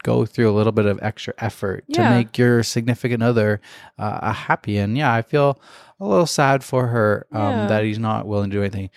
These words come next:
Speaker 1: It's like he faked it on the first one.
Speaker 2: Yeah.
Speaker 1: And then just nothing after that.
Speaker 2: No, it's unfortunate because even though she did communicate, like, he's not really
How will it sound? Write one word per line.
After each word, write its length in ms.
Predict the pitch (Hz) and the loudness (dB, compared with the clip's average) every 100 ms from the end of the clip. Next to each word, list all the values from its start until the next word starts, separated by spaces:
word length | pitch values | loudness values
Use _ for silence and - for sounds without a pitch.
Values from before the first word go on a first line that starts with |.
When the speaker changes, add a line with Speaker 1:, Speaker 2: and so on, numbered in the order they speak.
| _ _ - | _ _ -6
Speaker 1:
It's 140 | - | 0
like 100 | 190 | 2
he 120 | 175 | 0
faked 420 | - 147 139 - | 0 2 0 2
it 180 | 117 - _ _ _ _ _ _ - | 0 0 _ _ _ _ _ _ 0
on 100 | 123 | 2
the 60 | |
first 320 | - 120 107 - | 4 2 2 2
one. 300 | 95 92 98 _ _ _ _ - | 2 -2 -10 _ _ _ _ -6
Speaker 2:
Yeah. 400 | 202 190 170 190 _ _ _ _ _ _ - | -2 0 -2 -6 _ _ _ _ _ _ 0
Speaker 1:
And 160 | 117 | 2
then 420 | 117 110 107 101 113 _ | 4 4 2 0 -8 _
just 160 | - 110 | -6 0
nothing 300 | 113 - 107 | 0 2 -2
after 220 | - 107 | 0 -4
that. 240 | 107 107 _ _ _ _ _ _ _ _ _ _ - | -4 -6 _ _ _ _ _ _ _ _ _ _ -2
Speaker 2:
No, 180 | 294 269 | 2 4
it's 220 | 269 285 | 2 2
unfortunate 540 | 349 311 277 254 233 208 | 0 2 0 2 0 0
because 380 | 233 214 208 | 0 0 0
even 260 | 233 233 240 | -2 0 2
though 160 | 226 220 | 4 2
she 300 | - 214 196 | 2 0 2
did 240 | 196 196 | 0 -2
communicate, 600 | - 196 185 185 196 175 | -2 0 0 0 0 2
like, 160 | 170 170 | 0 0
he's 200 | 196 208 | -2 0
not 160 | 185 | 0
really 460 | 180 175 165 160 | 2 4 4 0